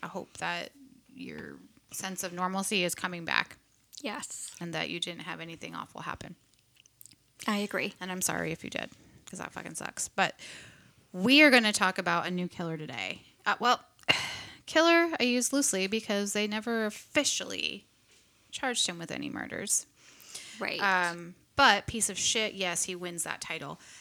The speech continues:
Speaker 2: Mm-hmm.
Speaker 1: David Parker Ray, A K A the Toy Box Killer.
Speaker 2: Oof.
Speaker 1: He is, uh, uh, he's, I, he, you guys will hear, he's awful. If you haven't heard of him, ugh. The book that we used, um, for this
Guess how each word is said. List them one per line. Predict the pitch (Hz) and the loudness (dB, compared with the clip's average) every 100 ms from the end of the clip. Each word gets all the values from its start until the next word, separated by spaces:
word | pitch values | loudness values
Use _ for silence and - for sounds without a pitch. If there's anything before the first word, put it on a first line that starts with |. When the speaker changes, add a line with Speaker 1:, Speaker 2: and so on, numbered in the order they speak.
| - | -12
Speaker 2:
Mm-hmm. | 247 | -8
Speaker 1:
David | 208 220 233 254 262 | -2 0 2 0 -2
Parker | - 208 208 262 | -2 -4 -2 -4
Ray, | 214 135 143 214 262 _ - _ _ _ - | 0 0 0 -4 -10 _ -20 _ _ _ 0
A | 196 | 0
K | - 208 185 185 | 0 -4 -2 -4
A | |
the | 190 | -4
Toy | 185 170 | -8 -8
Box | 170 - - | -6 -2 -2
Killer. | - - 85 185 _ _ _ _ - - - | -2 -8 -8 -12 _ _ _ _ -20 -20 -10
Speaker 2:
Oof. | 196 - - - _ - | -10 -10 -16 -20 _ -12
Speaker 1:
He | 202 202 | -4 -2
is, | 196 185 - _ _ _ _ _ _ _ _ - - | 0 0 0 _ _ _ _ _ _ _ _ -16 -4
uh, | 185 - - 190 _ _ _ _ _ - | -4 -4 -12 -20 _ _ _ _ _ -6
uh, | - | -6
he's, | - 196 226 - | -6 -4 0 0
I, | - 202 - | 0 -6 -8
he, | 185 220 202 - - | -8 -6 -6 -10 -18
you | 262 - 180 180 | -14 -8 -6 -6
guys | - - | -6 -8
will | - | -8
hear, | - - | -10 -10
he's | 165 160 | -8 -8
awful. | - 85 - 143 | -8 -8 -8 -10
If | - | -6
you | 175 | -6
haven't | 180 156 | -4 -4
heard | 175 | -4
of | 175 | -4
him, | 175 180 180 _ _ - | -6 -10 -14 _ _ -14
ugh. | 175 170 - - - - - - | -10 -10 -12 -16 -16 -16 -16 -8
The | 226 | -6
book | 208 254 - | -4 -6 -2
that | 220 208 | -2 -2
we | |
used, | 208 175 170 180 214 - - | -8 -6 -4 -4 -2 -2 0
um, | 180 175 175 | -2 -2 -6
for | - 170 | -8 -8
this | 156 160 - - | -6 -4 -2 -4